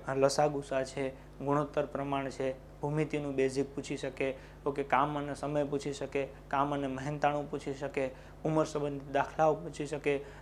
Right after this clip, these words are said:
દિશાંતર એટલે કે રિઝનિંગના પ્રશ્નો હોઈ શકે, લોહીના સંબંધ હોઈ શકે. તો આવું તમને ગણિતમાં કંઈ પણ હોઈ શકે.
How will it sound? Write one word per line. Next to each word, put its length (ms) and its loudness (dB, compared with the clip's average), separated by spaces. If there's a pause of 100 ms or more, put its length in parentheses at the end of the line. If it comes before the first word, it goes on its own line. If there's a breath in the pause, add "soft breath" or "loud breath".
દિશાંતર 560 4
એટલે 240 -2
કે 160 0
રિઝનિંગના 560 2
પ્રશ્નો 340 -4
હોઈ 120 -2
શકે, 420 0 (200 loud breath)
લોહીના 340 6
સંબંધ 340 2
હોઈ 180 -2
શકે. 340 -2 (260 loud breath)
તો 80 2
આવું 360 2
તમને 240 -4
ગણિતમાં 680 -6
કંઈ 120 2
પણ 200 0
હોઈ 220 0
શકે. 360 -2